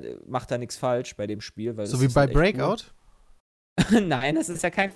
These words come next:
Speaker 2: Ach, das kann
Speaker 1: Third-Person.
Speaker 2: noch, das kann noch nicht online, da dürfen wir noch nichts zu sagen. Nee, oh, sorry, sorry, sorry, sorry.
Speaker 1: <laughs> Es ist ja auch kein Third-Person-Shooter, Peter.
Speaker 2: Oh, Breakout? Ja,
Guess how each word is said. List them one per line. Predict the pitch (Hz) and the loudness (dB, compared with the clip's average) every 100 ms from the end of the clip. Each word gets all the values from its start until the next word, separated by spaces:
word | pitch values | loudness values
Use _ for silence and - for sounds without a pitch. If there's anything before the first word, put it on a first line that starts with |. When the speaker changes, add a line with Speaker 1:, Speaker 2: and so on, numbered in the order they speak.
| - | 2
Speaker 2:
Ach, | 165 | 2
das | 175 156 | 4 4
kann | 175 180 | 6 6
Speaker 1:
Third-Person. | 196 | 6
Speaker 2:
noch, | 170 | 6
das | 180 | 8
kann | 185 | 8
noch | 175 | 8
nicht | 170 | 6
online, | 170 165 151 | 6 4 4
da | |
dürfen | 135 170 | 2 2
wir | 170 | 2
noch | 180 | 2
nichts | 175 | 0
zu | 170 | -2
sagen. | 151 123 | -2 0
Nee, | 170 208 | 0 -2
oh, | 151 | 0
sorry, | - 156 | 2 0
sorry, | 127 139 131 | -2 -12 -12
sorry, | 123 123 | -10 -6
sorry. | 131 143 185 156 - | -2 0 2 2 2
Speaker 1:
<laughs> | 151 143 139 | -2 -2 -2
Es | 151 170 | 0 4
ist | |
ja | 190 | 6
auch | 185 | 4
kein | 202 180 175 | 0 -4 -2
Third-Person-Shooter, | 190 190 208 196 123 - 98 87 98 | -4 -2 -4 -4 -6 -12 -14 -12 -12
Peter. | - 104 95 - _ _ _ _ _ _ _ _ _ - | -10 -8 -8 -10 _ _ _ _ _ _ _ _ _ -8
Speaker 2:
Oh, | 160 | -6
Breakout? | 117 196 - - - - | -2 -2 -2 -6 -8 -12
Ja, | - 294 | -8 -8